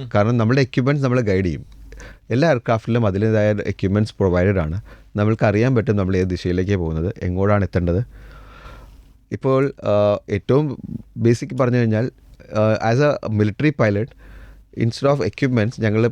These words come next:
Speaker 2: ഞാൻ ആദ്യം പറത്തി തുടങ്ങിയത് ചേതക് എന്ന ഹെലികോപ്റ്റർ ആയിരുന്നു.
Speaker 1: ഉം.
Speaker 2: ചേതക് ഹെലികോപ്റ്ററിൽ ഒരു മാപ്പ് കയ്യിൽ വെച്ച് ഗ്രൗണ്ടിൽ നോക്കിയാണ് ഞങ്ങൾ പറഞ്ഞിരുന്നത്.
Speaker 1: ആണോ?
Speaker 2: ആ.
Speaker 1: അപ്പൊ എങ്ങനെയാ അതനുസരിച്ച് പോവുക? കയ്യിൽ മാപ്പ് വെച്ചിട്ട്?
Speaker 2: കയ്യിൽ മാപ്പ് ഉണ്ടാവും.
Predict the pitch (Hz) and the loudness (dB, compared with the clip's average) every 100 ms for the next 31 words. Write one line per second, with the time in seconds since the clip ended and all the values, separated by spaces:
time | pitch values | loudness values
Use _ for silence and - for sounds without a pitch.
0 | 113 113 117 113 131 117 131 117 104 104 | 0 0 2 2 2 0 0 0 0 0
1 | 101 117 - - - 98 113 107 104 92 | -2 -2 -6 -8 -2 0 0 0 0 0
2 | - 85 92 80 92 139 113 - - - | -2 -2 0 -2 -2 -6 -6 -14 -20 -10
3 | - 120 196 165 143 131 123 110 110 139 | -4 -2 0 0 0 0 0 0 -2 -4
4 | - - 117 135 113 123 170 135 127 120 | -12 -6 -2 2 0 0 0 0 0 0
5 | 107 117 - - 107 107 107 135 127 110 | 0 -4 -6 -8 0 2 2 0 0 0
6 | 120 113 101 85 80 78 71 - - - | 0 0 0 0 -2 -2 -4 -8 -12 -12
7 | 190 226 160 117 98 69 - - - - | -4 0 -2 -2 -2 -2 -4 -12 -12 -16
8 | - - - - - - - - - - | -18 -20 -20 -20 -20 -20 -20 -20 -20 -20
9 | - - - - - - 175 233 220 214 | -20 -16 -16 -16 -20 -6 -2 2 2 2
10 | 220 208 208 180 196 196 190 185 190 - | 2 4 2 0 -4 0 0 2 -2 -4
11 | - 180 190 185 180 156 185 170 165 175 | -2 2 2 0 -2 0 0 0 -2 -4
12 | - 139 139 151 135 147 131 113 127 | -4 -2 0 2 0 0 0 2 0